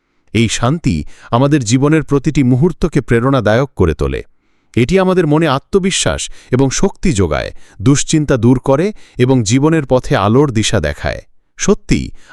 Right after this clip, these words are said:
আল্লাহর কাছে অন্তরের শান্তি পাওয়াই সবচেয়ে বড় শক্তি। নয়, দুশ্চিন্তা কাটানোর উপায়। বন্ধুরা, জীবনের পথে দুশ্চিন্তা, উদ্বেগ এবং হতাশা প্রতিটি মানুষের জীবনের অংশ, কিন্তু আল্লাহর সাহায্য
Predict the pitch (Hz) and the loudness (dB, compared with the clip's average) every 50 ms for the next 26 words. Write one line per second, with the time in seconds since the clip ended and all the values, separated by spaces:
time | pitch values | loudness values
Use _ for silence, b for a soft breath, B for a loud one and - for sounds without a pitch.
0 | B - 113 135 160 170 160 185 190 - 190 180 - - 180 120 113 127 139 - | B -2 2 2 2 4 2 2 2 2 0 -2 0 0 0 2 2 0 0 -2
1 | 156 151 165 156 - - 120 120 131 123 135 123 - 113 117 143 156 120 80 67 | -2 -2 0 -2 -2 -2 -2 -2 -2 0 -2 -2 0 2 2 2 2 2 0 -2
2 | b b b b b - - - 190 190 - - - 165 127 87 80 76 71 - | b b b b b -2 0 0 0 0 -4 -2 0 0 2 2 0 -2 -2 -4
3 | - 85 73 - - - 65 57 - - _ _ _ _ _ _ _ _ _ _ | -4 -4 -4 -6 -8 -10 -10 -10 -10 -14 _ _ _ _ _ _ _ _ _ _
4 | _ _ _ _ - 135 151 143 90 64 55 - - - - _ _ - 104 110 | _ _ _ _ 0 2 2 2 0 -2 -8 -12 -16 -20 -20 _ _ -8 0 2
5 | 165 165 - - - 220 214 202 - 202 185 - 127 113 131 123 123 113 92 82 | 2 2 2 0 0 0 0 2 0 -2 -2 -2 -2 -2 0 0 2 2 2 0
6 | 73 - 69 58 50 - - _ - - _ _ _ _ _ _ _ _ _ _ | 0 -2 -4 -6 -6 -10 -16 _ -20 -20 _ _ _ _ _ _ _ _ _ _
7 | - - 78 82 85 82 85 80 - - - - - - - - _ _ - 95 | -6 -2 0 2 2 2 2 0 0 -4 -8 -12 -20 -20 -20 -20 _ _ -10 -4
8 | 92 107 170 170 190 208 247 247 233 - 202 190 - 208 190 127 131 131 - - | 0 2 2 4 4 4 4 2 2 2 0 2 2 2 2 4 2 2 2 0
9 | - 165 160 160 151 - 170 160 160 165 160 - _ 123 117 101 101 98 120 131 | 0 0 2 2 0 0 0 2 2 0 -2 0 _ 2 2 2 0 2 2 2
10 | 147 131 123 110 107 101 95 87 101 107 - 139 135 - - 71 - - b b | 4 2 2 0 0 0 0 0 -2 -2 -2 -2 -2 -2 -2 -4 -6 -8 b b
11 | b b b b - 151 175 - 226 - 233 208 151 107 113 139 151 - - 180 | b b b b 0 0 2 2 2 2 2 2 4 4 2 2 0 0 0 0
12 | 156 113 101 117 120 143 160 160 123 95 85 85 82 - - 80 - - - - | 0 2 0 2 2 2 2 2 2 2 0 0 -2 -2 -2 -4 -4 -6 -10 -18
13 | - - _ _ _ _ - - 170 160 - 156 123 113 123 135 143 143 135 175 | -20 -20 _ _ _ _ -2 0 0 2 4 4 4 4 4 2 2 2 2 0
14 | 160 - - 113 92 107 131 147 147 160 | -2 0 -2 -2 -2 -2 -2 -2 0 0